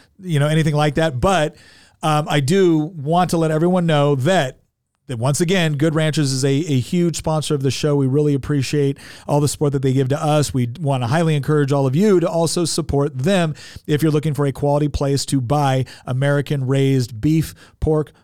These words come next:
poultry, and now even wild-caught seafood. If you use promo code Nick, you're still gonna be able to get some deals,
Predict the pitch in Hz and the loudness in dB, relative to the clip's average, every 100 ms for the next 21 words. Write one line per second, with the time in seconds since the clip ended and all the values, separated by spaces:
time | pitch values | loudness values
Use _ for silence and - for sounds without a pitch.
0 | _ - 156 143 156 147 131 143 151 156 | _ 0 0 0 -2 -2 -2 0 0 2
1 | 147 139 131 135 139 131 139 127 - 185 | 0 0 0 0 -2 -2 -4 -4 -2 -2
2 | 170 175 165 - - - 139 151 151 151 | 0 2 0 -4 -14 -6 -2 0 2 0
3 | - - 208 202 190 - 196 165 165 220 | 0 -2 0 0 0 0 0 0 0 0
4 | 143 - 127 - 156 156 147 156 147 143 | 0 -4 -8 -4 -4 -2 -2 0 0 -2
5 | 151 - 123 113 156 185 180 170 | -2 -2 -4 0 2 2 0 -4